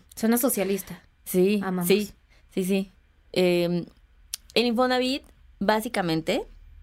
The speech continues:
Speaker 2: tiene muchos años, un chingo de años, como tipo setentas. Y
Speaker 1: Órale.
Speaker 2: fue una idea revolucionaria,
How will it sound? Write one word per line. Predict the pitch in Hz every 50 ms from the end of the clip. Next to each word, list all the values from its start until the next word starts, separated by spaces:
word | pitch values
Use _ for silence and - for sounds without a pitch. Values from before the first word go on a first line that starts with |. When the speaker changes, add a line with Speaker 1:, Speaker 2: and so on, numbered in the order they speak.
| - - -
Speaker 2:
tiene | 247 254 285 320
muchos | 359 349 339 359 320
años, | 302 294 302 208 196 - - - -
un | - 240
chingo | 233 - 269 269 262
de | 247
años, | 220 190 175 175
como | - - 196 185 180
tipo | 208 226 - 269 269
setentas. | 220 - 185 190 - - - -
Y | - - - - - - - -
Speaker 1:
Órale. | - 240 269 311 302
Speaker 2:
fue | 269 269
una | 269 269 277
idea | 302 294 277 254 254
revolucionaria, | 254 254 247 208 226 202 190 175 175 170 170 165 165 160 165 180 220 302 -